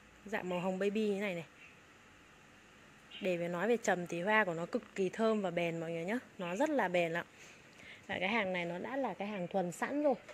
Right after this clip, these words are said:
Hàng thuần năm thứ ba rồi. Về bây giờ các bác chỉ việc ngoặc lên, treo lên, tưới nước cho nó.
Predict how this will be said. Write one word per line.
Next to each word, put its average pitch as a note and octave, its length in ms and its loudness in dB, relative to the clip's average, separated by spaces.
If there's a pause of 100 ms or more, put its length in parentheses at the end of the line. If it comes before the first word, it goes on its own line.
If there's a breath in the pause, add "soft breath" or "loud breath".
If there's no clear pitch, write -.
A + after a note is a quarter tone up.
Hàng F3+ 160 -8
thuần F3+ 220 0
năm G#3 140 2
thứ F#3+ 120 -6
ba G#3+ 260 4
rồi. F3+ 160 0
Về E3 180 0
bây F#3 100 -2
giờ F#3 140 0
các F#3 80 -8
bác B3+ 160 0
chỉ E3+ 100 -4
việc D#3+ 220 -6
ngoặc F3+ 240 -4
lên, G3+ 200 0
treo G3 220 -2
lên, G3+ 180 2 (380 loud breath)
tưới G3+ 220 6
nước D4 200 4
cho A3 80 2
nó. F3+ 220 0